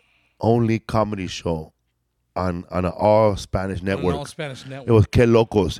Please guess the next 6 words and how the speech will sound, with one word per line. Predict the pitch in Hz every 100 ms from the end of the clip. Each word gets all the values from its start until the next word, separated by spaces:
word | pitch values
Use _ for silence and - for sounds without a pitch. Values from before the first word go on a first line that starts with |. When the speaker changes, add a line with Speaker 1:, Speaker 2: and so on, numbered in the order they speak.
| -
Speaker 1:
and | 95
it | 92
premiered | 101 98 117 120
in | 104 95
nineteen | 101 110 - 117 107
ninety-eight, | 98 98 95 95 - _ _ _ _ 95 95 80 -